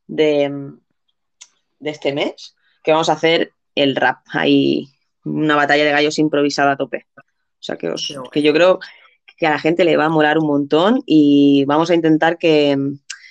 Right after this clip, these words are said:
Speaker 1: que venga bastante gente, ¿no? De, de este mundillo,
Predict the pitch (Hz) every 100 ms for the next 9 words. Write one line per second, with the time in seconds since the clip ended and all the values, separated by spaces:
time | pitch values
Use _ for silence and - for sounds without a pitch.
0 | _ - 156 156 175 170 180 180 160 165
1 | 165 156 147 156 175 156 147 143 147 -
2 | _ _ - - _ _ 151 147 160 160
3 | 156 165 175 147 143